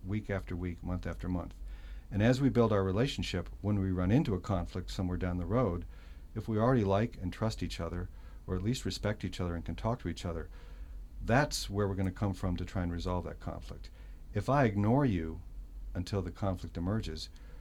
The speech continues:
you're just this stranger that now I have to deal with, and the conflict's not gonna go as well. So relationship building is always underlying everything else in conflict resolution.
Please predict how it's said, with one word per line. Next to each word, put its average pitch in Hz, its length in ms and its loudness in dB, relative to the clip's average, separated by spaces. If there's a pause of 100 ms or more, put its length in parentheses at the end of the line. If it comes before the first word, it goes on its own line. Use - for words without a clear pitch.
(360)
you're 117 200 0
just - 240 -6
this 107 100 -4
stranger 117 460 0
that 78 160 -4
now 87 180 -2
I 92 60 0
have 90 120 -2
to - 80 -8
deal 87 220 -2
with, 87 260 -6
and 92 140 0
the 90 40 -2
conflict's 90 460 -4
not 90 160 0
gonna 82 140 -4
go 85 320 -2 (200)
as 85 120 -4
well. 85 220 -2
So - 160 0
relationship 101 640 2
building 90 260 0
is 85 180 -2 (140)
always 95 580 2
underlying 87 600 0
everything 92 500 -2
else 90 380 -6 (500)
in 87 100 -4
conflict 87 400 -6
resolution. 90 460 -8